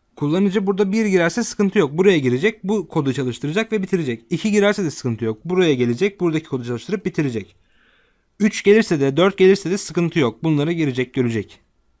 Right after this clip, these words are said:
Bunları görecek. Peki kullanıcı ya beş girerse? O zaman ne olacak? Ya da kullanıcı herhangi bir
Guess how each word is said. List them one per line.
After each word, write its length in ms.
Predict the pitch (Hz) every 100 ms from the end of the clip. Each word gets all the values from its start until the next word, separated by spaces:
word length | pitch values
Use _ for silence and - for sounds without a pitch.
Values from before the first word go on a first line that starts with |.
| _ _ _ _ _ _ _ -
Bunları 420 | 170 156 139 190 139
görecek. 580 | 127 143 127 101 - _ _ _ _ _ _ _ _ _ _
Peki 360 | 185 240 -
kullanıcı 440 | 147 165 196 208 214
ya 220 | 240 185
beş 240 | 190 220
girerse? 520 | - 147 113 - 139 185 _ _ _ _ _ _ _
O 100 | 147
zaman 240 | 147 214 220
ne 60 |
olacak? 400 | 156 110 139 - _ _ _ _ _ _ _ _
Ya 120 | 151
da 180 | 180 170
kullanıcı 540 | - 165 170 170 175 175 _ _ _ _
herhangi 500 | - 151 185 185 165
bir 220 | 165 165